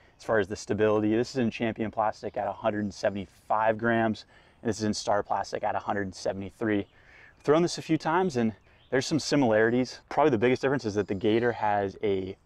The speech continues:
pretty significant bead on it, and the Toro is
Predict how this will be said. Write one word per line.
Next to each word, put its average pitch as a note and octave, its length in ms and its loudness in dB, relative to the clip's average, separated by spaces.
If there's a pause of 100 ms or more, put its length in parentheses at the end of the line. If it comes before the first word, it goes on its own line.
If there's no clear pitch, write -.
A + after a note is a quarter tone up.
pretty C#3 160 2
significant A#2 720 -2
bead C#3 400 0 (380)
on C3 200 4
it, G3 280 -2
and A2 340 0
the G2+ 120 2
Toro G#2+ 680 0 (480)
is G2+ 400 2